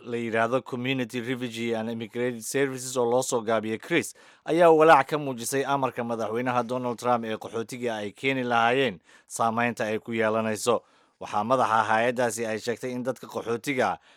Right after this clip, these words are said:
ay u baahan yihiin caawinaad, aysan geysan wax xadgudubyo ah. Angie Plummer oo ah madaxa hay'addaasi ayaa Saare Cabdi Axmed ugu warantay walaacooda iyo wa-, wa-, wareerka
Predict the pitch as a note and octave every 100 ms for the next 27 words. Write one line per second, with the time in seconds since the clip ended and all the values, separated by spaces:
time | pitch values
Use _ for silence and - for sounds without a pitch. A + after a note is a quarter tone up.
0 | _ D#3+ D#3+ E3+ E3 C#3+ C#3 C3 B2+ A2+
1 | A2 A#2 A#2+ C3+ A#2+ A#2+ A2 B2+ B2 A2
2 | A2+ - B2+ A2+ - - _ _ - A2+
3 | G2+ G#2 G#2+ G#2+ A#2+ A#2 A#2 - _ _
4 | _ _ A#2 A#2+ G#2+ G#2+ A#2+ C3 B2 G#2+
5 | A2 B2 B2 C3 A#2+ A#2 A#2 A#2 C3 B2
6 | A#2+ A#2 A#2 A2+ B2+ A#2+ A#2 A#2+ B2+ B2
7 | B2+ A2+ A#2 A#2 A#2+ D3+ C3 A2 F#2+ E2+
8 | - - - _ A#2+ A#2+ C3+ B2+ G#2+ A#2
9 | A#2+ B2+ A#2 A#2 A2+ A#2+ B2+ A#2+ A2+ A#2+
10 | C3+ A#2+ B2 C3+ A2 - F#2